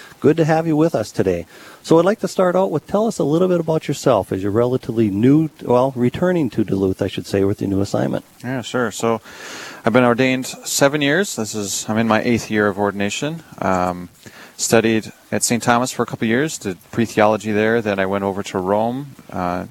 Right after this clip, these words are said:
Speaker 2: studied there for four years. Came back, was assigned at the cathedral here in, uh, Duluth. Then we were given, uh, Saint Mary Side of the Sea and Our Lady of Mercy, which is, I think, now closed. Um, so, yeah, and then I s-, was sent out near Brainerd,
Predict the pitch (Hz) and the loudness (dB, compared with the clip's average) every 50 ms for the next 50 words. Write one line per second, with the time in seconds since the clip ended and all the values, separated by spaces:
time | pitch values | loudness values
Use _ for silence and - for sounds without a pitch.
0 | - - - - - 104 101 104 92 101 98 - - 104 - - 101 98 98 98 | -14 -14 -8 -4 -2 0 0 0 -2 -2 -4 -4 -6 -10 -4 -2 -2 0 0 0
1 | 107 120 135 131 - - - _ - - - - - - - - - - - 120 | 0 -2 -2 -4 -6 -14 -20 _ -20 -20 -20 -20 -20 -20 -20 -20 -8 -2 0 2
2 | 113 117 117 - - 117 101 107 - - 123 117 117 120 113 - - - - _ | 4 4 4 4 0 -2 -2 -2 0 2 2 2 2 0 -4 -8 -14 -20 -20 _
3 | - 117 107 - 113 - - - - 123 131 131 139 151 151 131 - - 131 131 | -10 -8 -6 -4 -4 -4 -4 -2 0 0 0 2 2 0 0 -4 -6 -4 -2 0
4 | 135 139 147 147 151 - - 113 107 107 104 101 101 101 101 110 - - - - | 0 0 -2 -2 -4 -6 -6 -4 -4 -2 -2 -4 -6 -8 -8 -10 -14 -16 -12 -8
5 | - 104 101 95 110 110 139 196 214 - - - - - - _ _ _ _ _ | -6 -6 -4 0 0 0 0 0 -2 -6 -12 -20 -20 -20 -20 _ _ _ _ _
6 | _ _ _ _ _ - 95 90 87 87 90 90 90 90 92 92 90 90 87 - | _ _ _ _ _ -6 -4 -4 -4 -4 -4 -4 -2 -2 -2 -2 -2 -4 -4 -4
7 | - 101 87 92 92 92 - - - - 101 98 92 92 - - 110 101 98 95 | -6 -4 -4 -4 -6 -8 -10 -12 -12 -10 -8 -8 -6 -6 -6 -6 -6 -4 -4 -4
8 | 95 - - 98 92 90 - - - 117 123 127 113 92 87 87 - _ _ - | -4 -4 -4 -6 -4 -4 -4 -4 -4 -2 -2 -2 -2 -4 -6 -10 -14 _ _ -20
9 | - - - _ _ _ _ - - - - 104 95 92 87 90 90 87 95 117 | -20 -20 -20 _ _ _ _ -18 -10 -4 -2 -2 0 0 -2 -2 -2 -4 -4 -6
10 | - - 127 120 113 101 - - 95 87 90 - - - - - - - - 95 | -4 -4 -6 -6 -6 -6 -8 -8 -8 -8 -8 -10 -12 -12 -14 -14 -14 -12 -8 -6
11 | 90 92 - - 107 113 143 165 - - - _ - - - - - - - - | -6 -6 -2 0 0 2 2 0 -4 -8 -12 _ -20 -20 -20 -20 -20 -20 -16 -10
12 | - 92 90 87 87 98 - - 110 104 117 131 - - 101 101 101 104 101 - | -6 -4 -4 -4 -4 -6 -4 -2 0 0 0 0 -2 -2 -4 -4 -2 -4 -4 -6
13 | - - 113 104 - - 135 131 - 127 123 123 123 - - - - - - - | -8 -6 -4 -2 0 0 0 2 4 4 4 4 2 -2 -8 -16 -18 -20 -20 -20
14 | - - 117 107 110 98 - 120 127 127 131 139 160 175 - | -12 -4 -2 0 0 2 2 2 2 2 0 0 -2 -4 -6